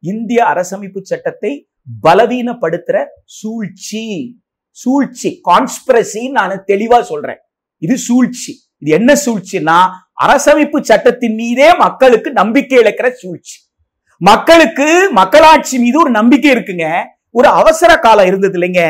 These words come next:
இந்தியால? அவசர காலத்துல சுதந்திரம் இல்ல, பேசுறது சுதந்திரம் இல்ல, ஏதேதோ பிரச்சனை எல்லாம் இருந்தது இல்லைங்களா? மக்கள் ஒரு நம்பிக்கையோடு இருந்தாங்கல்ல. என்ன நம்பிக்கையோடு இருந்தாங்க? "என் கையில வாக்குச்சீட்டு இருக்கு, நீ என்கிட்ட வந்துதான் ஆகணும்,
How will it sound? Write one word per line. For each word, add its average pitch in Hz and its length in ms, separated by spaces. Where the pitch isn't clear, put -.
இந்தியால? 180 460
அவசர 330 400
காலத்துல 254 500
சுதந்திரம் 240 520
இல்ல, 175 140
பேசுறது 240 480
சுதந்திரம் 196 480
இல்ல, 180 100
ஏதேதோ 202 380
பிரச்சனை 214 360
எல்லாம் 196 160
இருந்தது 165 240
இல்லைங்களா? 143 340
மக்கள் 247 340
ஒரு 269 140
நம்பிக்கையோடு 247 560
இருந்தாங்கல்ல. 185 420
என்ன 262 200
நம்பிக்கையோடு 247 500
இருந்தாங்க? 208 320
"என் 185 240
கையில 226 300
வாக்குச்சீட்டு 240 600
இருக்கு, 214 280
நீ 175 180
என்கிட்ட 190 320
வந்துதான் 233 440
ஆகணும், 208 320